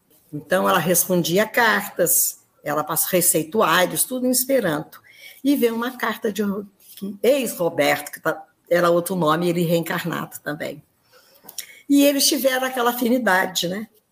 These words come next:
Afinidade por parte dela, por parte dele. E ele quis conhecê-la. Ele falou, "Eu vou no Rio conhecer você." E marcou um encontro com ela. E ela ficou, né, o doutor Bezerra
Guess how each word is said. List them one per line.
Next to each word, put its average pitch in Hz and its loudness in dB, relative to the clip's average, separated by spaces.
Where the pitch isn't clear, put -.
Afinidade 139 -4
por 165 -12
parte - -8
dela, 147 -2
por 170 -10
parte 165 -12
dele. 170 -8
E 208 2
ele 220 0
quis 226 -2
conhecê-la. 247 0
Ele 175 -10
falou, 185 -2
"Eu 240 2
vou 240 0
no 285 0
Rio 285 0
conhecer 156 -2
você." - -4
E 190 0
marcou 220 2
um 277 6
encontro 285 2
com - -10
ela. 151 -10
E 180 0
ela 240 2
ficou, 233 -2
né, 151 -6
o 151 -2
doutor 151 -2
Bezerra 165 0